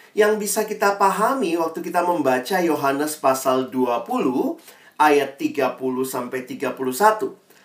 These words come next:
Sehingga kita melihat bagaimana Rasul Yohanes menuliskan memang masih banyak tanda lain yang dibuat Yesus di depan mata murid-muridnya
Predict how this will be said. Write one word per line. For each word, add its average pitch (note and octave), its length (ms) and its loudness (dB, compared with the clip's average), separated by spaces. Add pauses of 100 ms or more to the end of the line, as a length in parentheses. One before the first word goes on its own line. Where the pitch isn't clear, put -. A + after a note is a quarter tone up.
(100)
Sehingga A3+ 480 4
kita G#3 240 2
melihat G#3 400 4
bagaimana G3 720 2 (240)
Rasul F3+ 560 2
Yohanes D#3 560 4
menuliskan D3+ 720 4
memang G3+ 560 6
masih F#3+ 320 2
banyak D#3+ 480 4
tanda D#3+ 400 6
lain A3+ 320 4
yang D#3 240 6
dibuat C#3 480 4
Yesus A#2+ 560 -2
di E3 160 0
depan C#3+ 320 4
mata C#3 320 4
murid-muridnya C3 1040 0